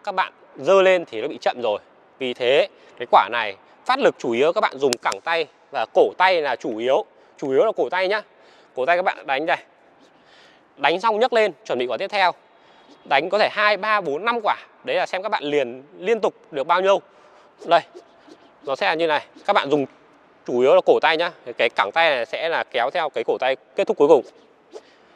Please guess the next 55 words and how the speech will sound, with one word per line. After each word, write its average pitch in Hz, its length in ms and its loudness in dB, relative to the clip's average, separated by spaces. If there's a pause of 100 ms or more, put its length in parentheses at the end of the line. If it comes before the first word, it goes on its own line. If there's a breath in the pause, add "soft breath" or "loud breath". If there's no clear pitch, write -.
(180 loud breath)
Và 151 220 2
các 226 120 -4
bạn 226 240 -2
cố 151 100 -4
gắng 151 400 -4
trong 202 240 -6
quả 120 120 0
đánh 123 180 -6
này 147 220 0 (880 soft breath)
thì 147 140 -2
các 190 80 0
bạn 190 160 -2
phải 147 80 -10
thả 156 160 -2
lỏng 107 240 -4 (280)
thì 143 120 0
quả 104 140 0
cầu 123 180 2
nó 117 60 -4
mới 120 100 -8
cắm - 240 -6
được. 180 180 0 (680)
Còn 110 120 -2
khi 196 160 -2
đối 160 100 6
thủ 156 200 0
phản 113 220 -2
quả 147 100 -2
cầu 131 160 -2
rất 214 160 -8
căng 254 200 -2
ấy, 262 100 -4 (400)
mà 123 120 0
mọi 120 120 -2
người 127 260 2 (240)
cứng 175 220 0
quá, 180 140 4
mọi 170 100 -4
người 123 180 0
đánh 131 160 0
ngược 180 140 2
lại 135 180 0 (160)
thì 139 80 -8
đảm 131 180 0
bảo 131 120 -2 (180)
một 127 100 -8
trăm 175 120 0
phần 135 100 -2
trăm 165 120 -4
quả 104 80 -4
cầu 107 280 0
sẽ - 200 -10 (380 soft breath)
bổng 110 180 -2
lên 131 80 -6
trên. 170 180 4